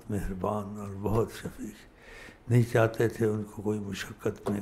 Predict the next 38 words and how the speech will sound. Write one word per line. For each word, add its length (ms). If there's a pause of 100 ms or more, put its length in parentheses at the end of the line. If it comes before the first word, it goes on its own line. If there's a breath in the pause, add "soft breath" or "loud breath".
کوئی 180
چیز 280
ہو۔ 200 (1120 loud breath)
تو 60
ایک 220
رات 220 (100)
آپ 220
نے 80
ایسے 240
کیا، 220 (120)
تراویحاں 520
پڑھائی 300
نہیں، 300 (1300 loud breath)
کیونکہ 200
آپ 300
جو 240
عمل 340
کرتے 380
تھے، 300 (1000 loud breath)
چاہے 100
نفلی 560
طور 260 (180)
سے 100
بھی 160
کرتے 420
تھے، 240 (1300 loud breath)
خدا 240
کو 160
پسند 560
آتا 300
تھا، 260
خدا 360
اس 260
کو 140
فرض 300
کر 160
دیتا 340
تھا۔ 180